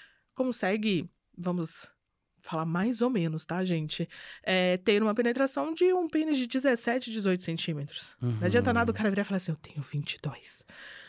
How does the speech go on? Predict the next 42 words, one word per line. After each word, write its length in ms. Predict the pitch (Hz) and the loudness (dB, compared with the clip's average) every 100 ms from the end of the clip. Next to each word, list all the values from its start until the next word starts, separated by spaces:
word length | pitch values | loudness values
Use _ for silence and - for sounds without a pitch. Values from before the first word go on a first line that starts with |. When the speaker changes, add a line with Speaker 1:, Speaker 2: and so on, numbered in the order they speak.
| - - - | -20 -20 -8
Speaker 1:
Mano, 280 | 214 277 185 | 0 2 4
Speaker 2:
É, 100 | 180 - | 2 2
e 120 | 180 | 2
sabe 260 | 156 226 240 | 6 6 8
uma 140 | 175 | 6
coisa 200 | 143 123 | 6 4
que 80 | 113 | 4
eu 60 | 117 | 4
percebo 340 | 117 117 107 | 4 4 4
Speaker 1:
não 100 | 107 | 4
me 40 | 107 | 6
Speaker 2:
também? 220 | 113 113 | 8 8
Speaker 1:
interessa. 360 | - 101 202 | 6 4 2
Speaker 2:
E 60 | 160 | 2
pa-, 160 | 117 131 135 | 4 4 4
a-, 240 | 120 - - | -2 -4 2
pelas 240 | 175 170 | 4 6
lives 260 | 151 143 - | 4 2 0
que 120 | 120 | -2
a 20 | |
gente 240 | 117 113 | 0 -2
fez, 380 | - 98 98 98 | -2 0 2 0
por 160 | - 147 | 2 2
rodas 340 | 143 151 143 | 2 0 0
de 60 | 123 | -2
conversa 400 | 123 110 107 113 | 0 2 0 0
que 80 | 107 | -4
acontecem, 880 | 107 101 98 98 101 - 101 104 131 | -2 -2 -2 0 0 -2 -2 0 2
em 60 | |
al-, 160 | 151 143 - | 0 -2 -4
em 320 | 135 127 - | -4 -4 -2
alguns 380 | 131 127 156 - | -2 0 -2 0
casos, 340 | 135 123 117 | 0 0 0
assim, 300 | 117 - 110 | -2 -2 -2
também, 340 | 104 107 101 104 | 0 0 0 2
né? 240 | 131 139 | 2 0
De 340 | 113 117 110 - - | 0 0 -2 -4 -8
questões 380 | 143 131 135 123 | -4 -2 0 -2
de 80 | 123 | -4
experiências 760 | - 131 117 113 123 - 107 | -2 -2 0 2 2 0 -2
e 20 | 104 | -2
tal, 400 | 120 123 110 | 0 2 0